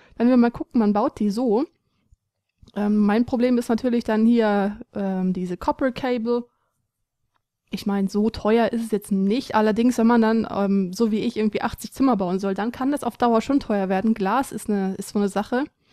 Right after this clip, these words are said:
Redstone ist so eine Sache. Und diese scheiß Tintensäcke hier sind auch so eine Sache. Äh, und ja, die, die Textkarten dazu.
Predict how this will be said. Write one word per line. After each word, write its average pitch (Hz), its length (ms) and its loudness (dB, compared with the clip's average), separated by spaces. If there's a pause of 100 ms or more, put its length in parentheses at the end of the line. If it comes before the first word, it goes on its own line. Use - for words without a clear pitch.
(320)
Redstone 240 420 0
ist 233 120 -4
so 240 60 -2
eine 226 100 4
Sache. 214 220 -4
Und 226 180 0
diese 214 140 -2
scheiß - 360 -4
Tintensäcke 214 580 -2
hier 214 140 0
sind 208 160 -6
auch - 140 -6
so - 120 -8
eine 170 140 -2
Sache. - 380 -10 (520)
Äh, 311 420 0 (360)
und 240 160 -2
ja, 285 140 2
die, 214 160 -2
die 202 100 -4
Textkarten 220 640 -4
dazu. 254 400 -4